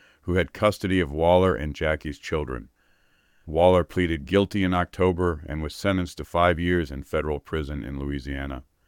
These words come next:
The Cape Girardeau County Prosecuting Attorney's Office charged Waller in April two thousand twelve with first-degree murder in Jackie's disappearance and presumed death.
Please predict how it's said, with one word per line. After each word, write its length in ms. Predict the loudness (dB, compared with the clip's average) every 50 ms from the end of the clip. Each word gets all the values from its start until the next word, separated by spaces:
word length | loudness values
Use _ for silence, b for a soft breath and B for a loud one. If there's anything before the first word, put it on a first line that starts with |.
| _ _ _ _ _
The 80 | -14 -12
Cape 280 | -2 2 2 2 2 2
Girardeau 320 | 2 2 4 4 2 0
County 360 | 0 0 2 2 2 2 2
Prosecuting 720 | 0 2 4 4 4 4 2 -2 -6 -2 -2 -2 -2 -2
Attorney's 460 | -4 -6 -4 -2 0 0 0 0 -2 0
Office 420 | 0 0 0 0 0 -2 -4 -4
charged 420 | -4 -2 0 0 0 0 -2 -4 -2
Waller 420 | 2 4 4 4 4 4 2 2
in 160 | 0 -2 -4
April 340 | -4 -4 -4 -2 -2 -2 -2
two 200 | -4 -4 -6 -4
thousand 320 | -2 0 0 0 -2 -4
twelve 400 | -6 -2 0 0 2 2 0 -2
with 160 | -4 -8 -10 -8
first-degree 640 | -2 0 0 0 0 -2 -6 -4 0 2 2 4
murder 360 | 4 2 0 0 0 0 -2 -2
in 200 | -2 -6 -6 -2
Jackie's 420 | 0 0 0 0 -2 -4 -8 -6
disappearance 760 | -6 -6 -6 -6 -10 -10 -6 -4 -2 -2 -2 -2 -4 -6 -10 -10
and 160 | -10 -8 -8
presumed 420 | -8 -8 -6 -6 -6 -6 -6 -4
death. 380 | -2 -2 -2 -2 -4 -8 _